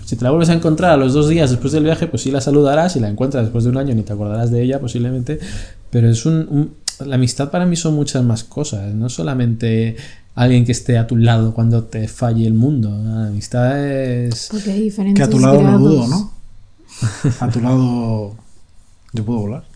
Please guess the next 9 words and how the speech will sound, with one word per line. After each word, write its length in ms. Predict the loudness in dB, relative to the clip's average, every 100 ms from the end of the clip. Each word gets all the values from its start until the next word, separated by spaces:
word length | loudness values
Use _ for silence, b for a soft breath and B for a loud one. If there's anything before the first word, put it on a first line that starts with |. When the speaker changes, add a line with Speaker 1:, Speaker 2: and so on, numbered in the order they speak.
| -20 -4 2
Speaker 2:
<laughs> 1000 | 2 2 -2 -6 -14 -20 -20 -20 -10 -2
No 60 |
he 40 | -2
entendido 520 | 0 -6 -4 -4 -2
eso. 320 | -4 -6 -12 -18 _ -14 -6 -4 -4 -8 -10 -14 -16 -18 -6
Pero 380 | 0 2 2 2 0
sí, 380 | -2 0 2 6
a 220 | 6 8
ver. 200 | 8 10